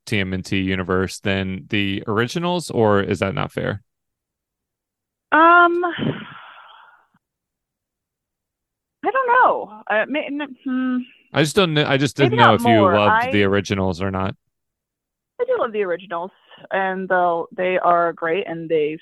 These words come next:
Speaker 2: spawned a universe that is clearly still thriving, which is really cool. Um, but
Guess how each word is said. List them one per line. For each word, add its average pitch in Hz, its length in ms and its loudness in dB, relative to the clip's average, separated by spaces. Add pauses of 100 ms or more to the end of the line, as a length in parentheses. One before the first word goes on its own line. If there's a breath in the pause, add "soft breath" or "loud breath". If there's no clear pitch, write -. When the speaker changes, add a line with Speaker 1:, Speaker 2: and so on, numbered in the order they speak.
Speaker 2:
spawned 156 320 0
a - 40 -6
universe 160 440 -4 (100)
that 147 220 0 (160)
is 151 200 -4 (220)
clearly 160 480 4
still 151 260 -2
thriving, 151 600 2 (640 soft breath)
which - 180 0
is 151 140 -6
really 147 200 0
cool. 170 360 2 (480 loud breath)
Um, 170 560 4 (500 loud breath)
but 185 200 2